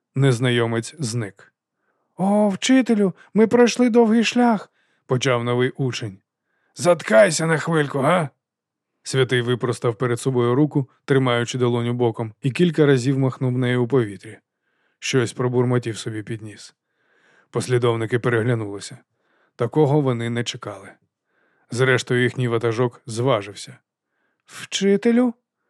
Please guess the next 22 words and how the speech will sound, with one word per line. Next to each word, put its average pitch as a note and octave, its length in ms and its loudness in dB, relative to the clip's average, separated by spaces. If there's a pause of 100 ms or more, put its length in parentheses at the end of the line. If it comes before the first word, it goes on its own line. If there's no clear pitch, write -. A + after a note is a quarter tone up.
(360)
Святий B2 420 0
розвернувся A#2+ 680 0
і A#2 120 2
ляснув A#2 380 -2
його A#2 200 -2
по B2 140 -4
вуху. A2 380 -10 (520)
Звук D3 320 0
був C#3+ 180 2
точно C3+ 360 0
як B2+ 220 -4
оплеск. G#2+ 480 -12 (220)
«Ага, C#3 600 0 (280)
ось G#3+ 300 2
воно!» D3+ 340 -2 (500)
вигукнув B2 500 0
святий. A#2 440 -6 (500)
«Ну F#3 140 2
то G3+ 120 -2
що A3+ 220 2
ви G#3 100 2
хотіли?» E3+ 560 0